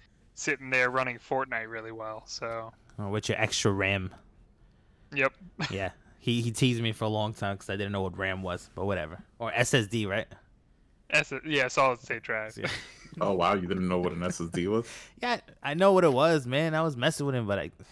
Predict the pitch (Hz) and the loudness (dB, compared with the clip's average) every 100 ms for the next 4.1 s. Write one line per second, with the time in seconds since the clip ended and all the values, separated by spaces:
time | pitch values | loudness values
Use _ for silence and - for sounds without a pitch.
0 | - - 113 131 127 107 98 92 87 80 | -20 -12 -10 -8 -6 -6 -6 -8 -8 -10
1 | 80 82 90 - _ _ _ _ _ - | -10 -10 -10 -14 _ _ _ _ _ -20
2 | _ _ - 147 160 151 - 147 143 156 | _ _ -2 4 6 6 4 4 4 2
3 | - 175 - 185 190 202 160 127 147 139 | 0 -6 -2 -2 2 2 0 2 2 2
4 | - | -2